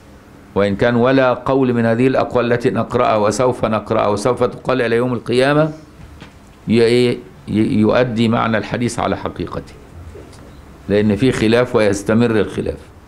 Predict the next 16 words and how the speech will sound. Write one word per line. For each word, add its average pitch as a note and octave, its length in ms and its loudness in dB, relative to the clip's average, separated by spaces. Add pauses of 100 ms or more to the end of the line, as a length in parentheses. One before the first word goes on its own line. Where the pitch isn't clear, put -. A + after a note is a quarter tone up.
(880)
حتى A2+ 500 0
يكون A#2 380 0
من A2 160 0
أخبار G#2 380 0
النبي B2 520 2
ما A#2 160 2
فوق B2 320 0
العقول، F2+ 460 -2 (1800)
لأن G#2 340 4
النبي A2 680 2
عبد G#2+ 260 -2
القاهر، G#2 520 -2
فلا G#2 220 0
بد A2+ 200 0
يقهرنا G2+ 560 0
برضه، D#2+ 180 -4